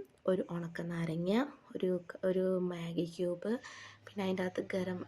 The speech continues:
അതിൻ്റെ മാഗി മസാല കിട്ടും പൊടി, അതും കൂടി ചേർത്ത് നല്ലപോലെ ഇളക്കി ഒന്ന് അടച്ചു വെക്കുക. അത് തിളച്ച് വരുമ്പം അതിലേക്ക് അരിയിട്ട് ഒരു ഇരുപത് മിനിറ്റ്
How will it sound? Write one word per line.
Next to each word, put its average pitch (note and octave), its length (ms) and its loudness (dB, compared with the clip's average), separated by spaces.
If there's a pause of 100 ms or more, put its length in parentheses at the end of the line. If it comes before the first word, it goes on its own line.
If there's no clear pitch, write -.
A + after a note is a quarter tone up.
അതിൻ്റെ F#3+ 340 2 (420)
മാഗി F3+ 460 0
മസാല F#3 300 -4 (100)
കിട്ടും - 240 -6 (300)
പൊടി, F3 180 6 (680)
അതും G3 280 4
കൂടി F#3+ 160 0 (140)
ചേർത്ത് - 380 -6 (100)
നല്ലപോലെ E3+ 640 -4
ഇളക്കി E3+ 360 -8
ഒന്ന് G3+ 160 0
അടച്ചു F3 300 -6
വെക്കുക. - 200 -8 (520)
അത് - 100 -10 (100)
തിളച്ച് F3+ 380 -2
വരുമ്പം F#3 400 0 (100)
അതിലേക്ക് F3 440 -4 (560)
അരിയിട്ട് F3+ 520 4 (520)
ഒരു G3 140 6 (360)
ഇരുപത് A#3 360 6
മിനിറ്റ് E3+ 280 -4